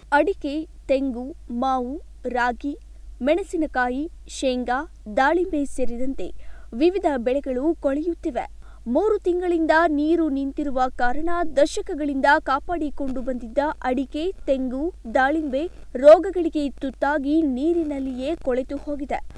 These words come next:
ಲಕ್ಷಾಂತರ ರೂಪಾಯಿ ಬೆಳೆಗಳಿಗಾಗಿ ಹೂಡಿಕೆ ಮಾಡಿರುವ ರೈತರು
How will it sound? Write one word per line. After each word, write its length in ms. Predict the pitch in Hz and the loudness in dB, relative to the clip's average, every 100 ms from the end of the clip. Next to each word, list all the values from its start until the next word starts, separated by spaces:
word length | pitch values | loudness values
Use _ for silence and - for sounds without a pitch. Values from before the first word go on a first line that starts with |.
| - - | -14 -6
ಲಕ್ಷಾಂತರ 680 | 240 285 - - 370 349 320 294 | 0 0 0 -6 -4 -4 0 0
ರೂಪಾಯಿ 480 | 269 254 254 285 311 | 0 0 0 2 2
ಬೆಳೆಗಳಿಗಾಗಿ 840 | 226 254 269 269 254 247 247 294 | 2 0 0 -4 -2 -2 -2 -2
ಹೂಡಿಕೆ 540 | 330 294 339 349 311 285 | -2 0 0 0 0 -4
ಮಾಡಿರುವ 520 | 254 254 269 247 254 240 | -4 -4 -6 -4 -4 -4
ರೈತರು 560 | 233 269 320 269 339 | -6 -4 -6 -4 -4